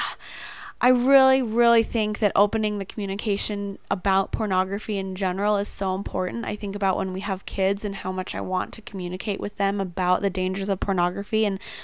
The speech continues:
to be honest with them about sex and all of the things. Um, but Carver's right. This has been a really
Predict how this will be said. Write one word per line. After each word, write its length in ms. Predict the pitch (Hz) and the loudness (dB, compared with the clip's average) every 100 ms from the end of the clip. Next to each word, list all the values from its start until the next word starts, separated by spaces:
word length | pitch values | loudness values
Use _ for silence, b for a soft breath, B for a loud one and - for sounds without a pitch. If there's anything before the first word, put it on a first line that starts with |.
| B | B
to 80 | - | -4
be 140 | 214 214 | 2 6
honest 320 | 208 220 - | 6 6 2
with 100 | 220 | 2
them 200 | 220 214 | 2 4
about 260 | 202 185 - | 4 4 2
sex 500 | - 196 226 - 208 | 2 2 2 0 -2
and 160 | 180 | 0
all 240 | - 196 214 | 2 4 4
of 120 | 214 | 2
the 80 | 185 | -4
things. 640 | - 208 208 262 277 - B B B B B | -2 -2 0 0 0 -4 B B B B B
Um, 180 | 226 220 | 2 2
but 120 | 208 | 4
Carver's 340 | 247 233 226 | 6 6 6
right. 200 | 214 165 - | 6 4 2
This 140 | 208 | -2
has 160 | 220 196 | -2 -2
been 160 | 208 | -2
a 100 | 196 | -2
really 760 | 185 196 208 208 202 208 214 226 | -4 0 4 6 6 4 2 0